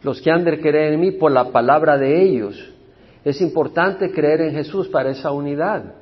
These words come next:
Si tu fe está dividida, no vas a tener unidad, porque la fe está centrada en Jesús. Y si tu fe está dividida, pues no puede haber unidad.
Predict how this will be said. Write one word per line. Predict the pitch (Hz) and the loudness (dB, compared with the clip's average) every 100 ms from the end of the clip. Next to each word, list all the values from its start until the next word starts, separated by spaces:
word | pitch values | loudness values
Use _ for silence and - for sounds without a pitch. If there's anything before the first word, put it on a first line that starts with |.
| - _ _ _ _ | -20 _ _ _ _
Si | - 147 | -10 -8
tu | 143 | -8
fe | 123 185 202 | -4 0 0
está | 196 196 175 | 0 0 0
dividida, | 175 143 139 220 247 175 180 | 0 -2 -2 -2 -2 -4 -4
no | 160 | -2
vas | 165 160 | -4 -4
a | 156 | -8
tener | 156 147 151 | -6 -6 -4
unidad, | 147 135 131 214 127 - - _ _ _ | -6 -6 -6 -6 -6 -10 -20 _ _ _
porque | - 143 - 135 | -4 -4 -2 -6
la | 131 127 | -4 -6
fe | - | -4
está | 175 - 156 | -4 -4 -6
centrada | 156 123 135 131 143 | -6 -8 -6 -4 -4
en | |
Jesús. | 139 156 - 156 - - - _ _ _ _ _ | -8 -10 -10 -12 -14 -20 -20 _ _ _ _ _
Y | |
si | - 131 | -20 -16
tu | 127 | -8
fe | 170 | -6
está | 165 160 | -2 0
dividida, | 151 143 143 240 226 135 | 0 -2 -4 -4 -6 -8
pues | 117 | -8
no | 127 | -10
puede | - 135 | -10 -10
haber | 139 | -8
unidad. | 139 135 156 135 - | -10 -10 -10 -10 -12